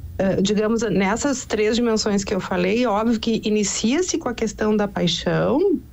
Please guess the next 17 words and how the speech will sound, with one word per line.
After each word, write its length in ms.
às 200
vezes 240
pode 260
até 300
iniciar 420
com 100
a 40
intimidade, 640
porque 280
muitas 460
vezes 320
os 180
casais 380
começam 480
como 240
amigos, 580
né? 340